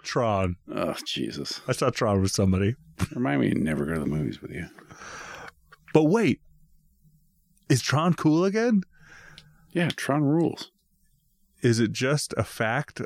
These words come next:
Speaker 1: of life? The things you like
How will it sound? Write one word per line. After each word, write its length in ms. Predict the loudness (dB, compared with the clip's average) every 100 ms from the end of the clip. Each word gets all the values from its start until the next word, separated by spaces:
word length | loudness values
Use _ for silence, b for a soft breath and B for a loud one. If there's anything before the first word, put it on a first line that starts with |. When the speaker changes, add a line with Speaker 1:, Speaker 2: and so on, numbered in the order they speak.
| -4
Speaker 1:
of 260 | -4 -2 -2
life? 560 | 0 2 0 -4 -20 _ b b b b b -8
The 240 | 0 0
things 680 | 2 2 4 4 4 2 0
you 500 | 2 4 6 6 4 0 _
like 580 | -2 0 2 0 -4